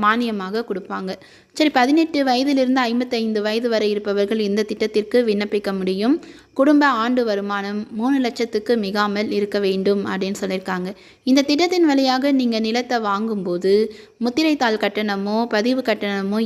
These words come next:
இல்லாம நீங்க ஃப்ரீயாவே ரிஜிஸ்டர் பண்ணிக்கலாம்னு சொல்லியிருக்காங்க.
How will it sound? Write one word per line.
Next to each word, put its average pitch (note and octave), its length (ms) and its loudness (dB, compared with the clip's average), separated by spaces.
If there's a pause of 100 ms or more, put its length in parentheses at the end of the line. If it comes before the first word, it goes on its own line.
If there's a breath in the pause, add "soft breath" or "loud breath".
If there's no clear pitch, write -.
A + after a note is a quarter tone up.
இல்லாம G3 600 0
நீங்க G3+ 300 -2 (100)
ஃப்ரீயாவே A#3+ 580 2
ரிஜிஸ்டர் G3+ 400 -6
பண்ணிக்கலாம்னு F#3 560 -4 (120)
சொல்லியிருக்காங்க. G3 560 -4